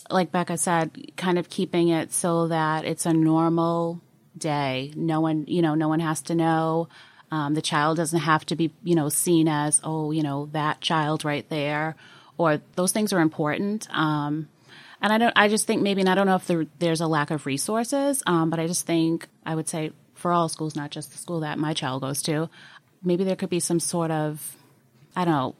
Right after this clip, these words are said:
point person where if they're having this issue, they know they can go to them, and it's not like telling the whole world. 'Cause for me, I know that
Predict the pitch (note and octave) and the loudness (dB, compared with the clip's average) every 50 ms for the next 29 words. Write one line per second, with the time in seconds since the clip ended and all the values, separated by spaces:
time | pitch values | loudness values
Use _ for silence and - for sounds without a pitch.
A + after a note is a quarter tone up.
0 | _ - - A3 G#3 - - E3+ C#3 B2+ - - C#3+ C#3 E3 D#3+ D3+ D3+ D3 D3 | _ -4 -2 -2 -2 -2 -4 -4 -4 -2 -2 -4 -4 -6 -6 -6 -6 -4 -4 -4
1 | D3 D3 - - - - - - - - - - _ _ - E3 F3 - - F3 | -4 -6 -6 -8 -8 -10 -12 -18 -20 -20 -20 -20 _ _ -2 -2 -2 0 2 0
2 | E3+ E3+ F#3 F#3 F3+ F#3+ F#3 F3 E3 D#3 D#3 - - D3+ D3+ - - D3+ D3 D3 | 2 4 6 6 6 6 6 4 4 4 2 0 -2 -2 -2 -2 -2 0 0 -2
3 | D3+ D3 - - - - _ - G3 G3 G3 G3 G3 G3 F#3+ F#3+ F#3+ F#3 F#3 E3 | -2 -4 -6 -10 -20 -12 _ -2 2 4 6 6 6 6 6 6 4 4 2 0
4 | - F#3 F3 E3 E3 E3 E3+ E3+ - - D#3+ D3 C#3 C#3 C#3 C#3+ D3 C#3+ C3+ C#3 | 0 0 0 2 2 2 0 0 -2 -2 -4 -2 -2 0 0 0 0 0 0 0
5 | C3+ C3 - - - - - - - _ _ _ _ _ _ _ _ _ _ _ | 0 -2 -4 -8 -14 -20 -20 -20 -20 _ _ _ _ _ _ _ _ _ _ _
6 | _ _ - F#3 - - G#3 F3 - D#3 E3 C#3+ - - F3+ E3 D#3 D3 D3+ D3+ | _ _ -2 -2 0 2 2 2 4 2 0 -2 -2 0 0 2 2 2 2 0
7 | C#3 D3+ C3+ B2+ C3 B2 - - - - - - - - - _ _ - A#3+ A3+ | 0 0 -2 -2 -2 -4 -4 -6 -6 -8 -12 -16 -18 -20 -20 _ _ -20 -20 -20
8 | A3 A3 G#3 - G3 F3 - - F#3+ F3+ F3 E3+ E3 D#3 D3+ - - D3+ D#3 D#3 | -18 -12 -6 -2 -2 -2 0 2 2 4 6 6 6 4 4 2 0 2 2 2
9 | D3+ D3+ D3+ D3 D#3 C#3+ C#3 C3+ C3+ C3 - - - - - | 2 2 0 0 0 2 2 2 2 0 -2 -4 -6 -6 -6